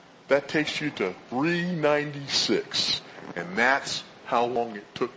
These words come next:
them to finish rebuilding. So now, you got a sixty-two weeks a years,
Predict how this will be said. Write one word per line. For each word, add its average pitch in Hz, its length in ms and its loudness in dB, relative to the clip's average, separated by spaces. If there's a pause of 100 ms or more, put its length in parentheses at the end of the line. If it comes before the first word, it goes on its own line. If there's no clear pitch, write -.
them 92 220 -4 (500)
to - 80 -6
finish - 680 -2 (420)
rebuilding. 85 600 -4 (3750)
So 160 260 6
now, 208 680 8 (1600)
you 156 120 -2
got 196 240 10
a 156 100 4
sixty-two 285 1120 6
weeks - 720 4 (220)
a 120 100 0
years, 117 720 -2